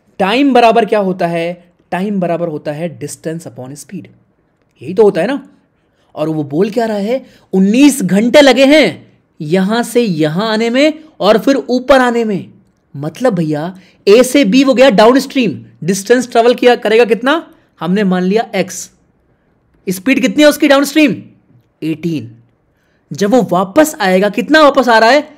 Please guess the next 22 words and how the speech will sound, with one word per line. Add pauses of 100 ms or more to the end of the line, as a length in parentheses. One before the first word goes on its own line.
(220)
x
by (100)
टू
वापस
आ
रहा
है। (640)
अब
उसकी
स्पीड
क्या
होगी? (160)
अपस्ट्रीम
होगी,
क्योंकि
अगर
आप
ढलान
पे
जा
रहे
हो,